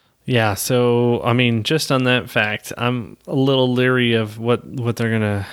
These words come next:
have in the, the script. I mean, the first movie came out in nineteen eighty-five? Yeah, I think it was eighty-five or eighty-six. So, it's been a couple years.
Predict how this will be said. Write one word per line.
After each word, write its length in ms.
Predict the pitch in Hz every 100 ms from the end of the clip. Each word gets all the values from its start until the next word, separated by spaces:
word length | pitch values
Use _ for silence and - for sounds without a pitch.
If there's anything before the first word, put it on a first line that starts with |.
| -
have 300 | 131 120 110
in 100 | 110
the, 220 | 104 98 - - - - - - - _ _ _ -
the 460 | - 123 113 107
script. 580 | - - 156 123 - -
I 100 | 113
mean, 460 | 113 110 107 107 -
the 100 | 117
first 320 | 143 123 131
movie 240 | 117 107
came 220 | - 113
out 160 | 101 98
in 100 | 107
nineteen 400 | 110 101 - 101
eighty-five? 1500 | 101 95 98 - - - - - 110 147 180 214 220 - - _ _ _ _ _ _ _
Yeah, 220 | - 120 98
I 80 |
think 180 | 98 147
it 40 | 127
was 120 | 110
eighty-five 600 | 113 101 - 107 107 110
or 80 | 101
eighty-six. 720 | 95 101 - 98 - - - _ - - - - - - -
So, 500 | - 131 110 107 95 - - _ - -
it's 240 | 147 -
been 240 | - 143 135
a 80 | 107
couple 440 | - 110 104 98
years. 640 | 98 98 95 95 92 -